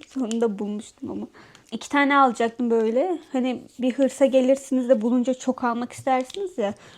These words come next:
Ablam durdurmuştu. Allah'tan durdurmuş. Yoksa ben ikişer tane kalemi ne yapacaktım?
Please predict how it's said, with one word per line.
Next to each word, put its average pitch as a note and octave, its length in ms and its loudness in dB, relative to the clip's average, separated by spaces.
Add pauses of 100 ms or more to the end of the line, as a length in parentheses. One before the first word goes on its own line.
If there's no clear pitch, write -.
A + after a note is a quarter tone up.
Ablam B3+ 360 2
durdurmuştu. B3+ 560 -4
Allah'tan B3 460 -2
durdurmuş. B3 560 -2
Yoksa C#4 240 0
ben B3+ 140 -4
ikişer - 520 -4
tane B3 200 -4
kalemi A#3+ 320 -4
ne A#3+ 40 -4
yapacaktım? A3+ 560 -10